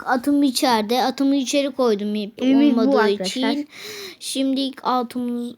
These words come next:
Speaker 1: altınımızı koysak mı ki? Ama sandığın üstünde şey var. At var.
Speaker 2: Gidelim
Speaker 1: Şimdi
Speaker 2: köylüleri
Speaker 1: uyuyalım.
Speaker 2: Uyandıktan sonra köylüleri trolleyelim mi?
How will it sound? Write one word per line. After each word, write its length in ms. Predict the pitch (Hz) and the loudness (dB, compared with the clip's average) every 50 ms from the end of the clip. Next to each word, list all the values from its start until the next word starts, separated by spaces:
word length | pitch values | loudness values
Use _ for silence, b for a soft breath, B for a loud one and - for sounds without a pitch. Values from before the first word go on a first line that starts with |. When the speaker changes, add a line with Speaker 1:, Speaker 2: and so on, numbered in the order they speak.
| _ - | _ -8
Speaker 1:
altınımızı 1000 | 240 247 247 247 247 240 - _ - - 269 247 240 247 247 247 247 240 247 262 254 | -6 -4 -4 -4 -6 -8 -10 _ -12 -10 -8 -8 -6 -6 -6 -6 -6 -6 -6 -8 -6
koysak 540 | - 262 254 254 247 247 269 269 262 - | -4 -4 -4 -4 -4 -4 -6 -8 -6 -6
mı 120 | 233 214 202 | -8 -8 -6
ki? 140 | - 247 - | -6 -6 -6
Ama 300 | 240 240 240 233 233 233 | -4 -4 -2 -2 -2 -4
sandığın 480 | - 240 233 226 220 226 233 226 226 | -4 -6 -6 -6 -4 -2 -2 -2 -4
üstünde 440 | 220 - - - 226 220 220 220 220 | -6 -10 -12 -14 -12 -10 -8 -8 -8
şey 320 | 214 - - 226 214 208 | -10 -10 -8 -8 -8 -8
var. 280 | 196 196 208 226 - - _ _ - | -8 -8 -10 -12 -14 -18 _ _ -18
At 240 | - 220 - - 226 | -18 -18 -16 -18 -16
var. 160 | 220 247 262 _ _ _ _ - | -16 -16 -16 _ _ _ _ -2
Speaker 2:
Gidelim 280 | 254 240 262 285 294 294 | 0 2 4 6 6 8
Speaker 1:
Şimdi 220 | 311 330 320 311 | 8 6 6 6
Speaker 2:
köylüleri 200 | 320 302 294 294 | 6 6 6 6
Speaker 1:
uyuyalım. 580 | - - - 277 302 285 262 277 302 311 330 339 - - B B B B B B B B _ _ - | 6 6 6 6 4 4 2 0 -2 -2 -4 -6 -12 -20 B B B B B B B B _ _ 0
Speaker 2:
Uyandıktan 560 | 302 339 349 359 370 415 415 - 415 440 466 | 2 4 4 4 4 4 4 4 4 2 4
sonra 200 | 480 466 440 415 | 4 4 4 6
köylüleri 520 | - - 381 370 359 330 339 359 381 349 349 | 6 8 8 8 8 8 8 6 6 4 4
trolleyelim 680 | - 349 359 359 359 349 349 392 381 381 392 427 381 277 | 4 4 6 6 6 8 8 8 8 8 6 6 6 4
mi? 180 | 254 285 302 | 2 0 -4